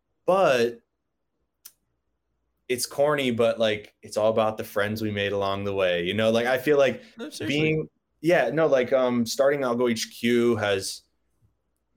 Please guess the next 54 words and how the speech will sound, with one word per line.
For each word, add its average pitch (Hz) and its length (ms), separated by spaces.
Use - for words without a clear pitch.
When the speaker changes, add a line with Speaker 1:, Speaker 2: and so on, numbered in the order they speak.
Speaker 1:
given 120 260
me 123 180
a 104 120
ton 127 260
of 117 160
opportunity 110 560
that 101 180
I'd 92 180
never 101 300
expected 101 500
to 95 120
have. 98 280
So 113 120
it's 107 100
kind 131 200
of 139 60
more 113 180
valuable 98 480
than 95 140
having, 95 320
like, 92 200
made 98 200
a 95 60
lot 95 200
of 90 60
money, 95 360
even 95 200
though, 95 120
like, 92 180
some 117 200
people 110 180
might 101 160
disagree 101 420
and 98 100
been 98 120
like, 95 240
"You 101 140
should 104 180
have 98 100
just 95 180
made 95 160
money." 98 400
But 107 380
hey, 113 320
like, 104 200
I 107 100
don't 117 140
know. 104 180
I 110 120
think 120 200
it's 120 200
better 113 440
to 110 80
be 104 420